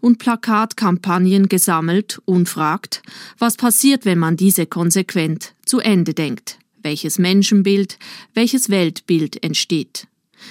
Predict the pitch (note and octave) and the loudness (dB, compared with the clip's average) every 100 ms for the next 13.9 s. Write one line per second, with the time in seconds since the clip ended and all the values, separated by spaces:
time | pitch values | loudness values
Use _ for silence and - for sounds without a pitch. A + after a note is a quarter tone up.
0 | - _ - B3+ C4 A3+ F3+ F#3 G#3+ A3+ | -20 _ 2 2 2 -2 -2 0 2 2
1 | G3+ F#3 A3 - G#3 G3 F3+ E3 G3 - | 2 0 -2 0 -2 -2 -2 -2 -2 0
2 | G3+ - F3+ F3+ F3 F3+ F3+ G3+ F3+ - | 0 2 2 2 2 2 4 4 2 -2
3 | E3 D#3 F3 - D3 C3+ E3 A#2+ - - | -6 -4 -6 -6 -10 -8 -10 -10 -12 -12
4 | - D3+ G3+ G#3+ - - E3+ E3+ A#3 G3+ | -8 -4 -2 -2 -2 -4 -2 2 4 2
5 | C#3 - _ - - - _ - B3 A#3 | -2 -12 _ -20 -20 -20 _ 0 2 2
6 | - C#4 - G#3+ G3+ - E3+ - E3+ - | 0 -2 -2 -4 -2 -2 -2 -2 -4 0
7 | G#3+ G#3 F3 F3 F#3 F3 - - F3 D3 | -2 0 0 0 0 0 -4 -6 -4 -4
8 | - D3+ - - - _ F3+ E3+ - G3+ | -6 -10 -10 -20 -20 _ -2 -2 0 2
9 | G3+ - F3 - F3 - - _ - A#3+ | 2 0 -2 -2 -6 -6 -14 _ -2 2
10 | B3 B3 C4 B3+ B3+ G#3 E3+ D3+ - E3 | 2 2 0 2 2 2 -2 -6 -6 -4
11 | D3 D#3+ C#3 - _ _ _ - - _ | -2 -4 -4 -12 _ _ _ -20 -20 _
12 | _ E3 - F#3+ E3+ G#3+ A3 A3+ - D3+ | _ -8 -2 0 2 4 4 0 -4 -8
13 | - E3 E3 E3+ - F#3 F3 F3+ - | -4 -2 0 -2 -4 -2 0 -2 -6